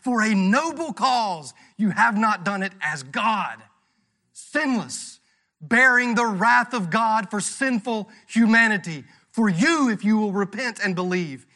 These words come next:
if you will answer the call, you say, "I don't know if I can answer the call.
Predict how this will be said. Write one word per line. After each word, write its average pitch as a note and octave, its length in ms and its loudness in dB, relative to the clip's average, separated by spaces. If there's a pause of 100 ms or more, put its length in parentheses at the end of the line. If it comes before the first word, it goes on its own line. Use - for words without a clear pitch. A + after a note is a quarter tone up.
(140)
if F3+ 200 -4
you A#3+ 180 2
will A3 220 -2
answer B3 420 -4
the G3+ 140 -2
call, G#3 520 -6 (260)
you A3+ 100 4
say, G#3 320 0 (320)
"I C#4 80 0
don't C#4 180 -4
know D#4 220 0
if A#3+ 120 -6
I G#3+ 100 0
can G#3+ 180 -2
answer G3 300 0
the F#3 120 -2
call. E3 520 -10